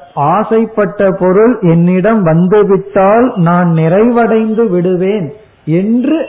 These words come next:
எதிர்பார்ப்புடன் ஆசைப்பட்டோம். ஆனா எந்த பொருளுக்கும் நம்ம நிறைவுபடுத்தும் சக்தி இந்த உலகத்துல இல்ல.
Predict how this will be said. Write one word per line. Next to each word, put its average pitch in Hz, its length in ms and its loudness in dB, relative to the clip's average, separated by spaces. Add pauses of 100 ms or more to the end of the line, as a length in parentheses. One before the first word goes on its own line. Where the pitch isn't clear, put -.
(120)
எதிர்பார்ப்புடன் 196 880 -2
ஆசைப்பட்டோம். 175 680 -4 (800)
ஆனா 175 240 -2 (120)
எந்த 190 340 0 (160)
பொருளுக்கும் 220 800 0
நம்ம 202 400 -4
நிறைவுபடுத்தும் 196 920 -2
சக்தி 170 360 -6
இந்த 180 220 -4
உலகத்துல 170 640 -2
இல்ல. 147 220 0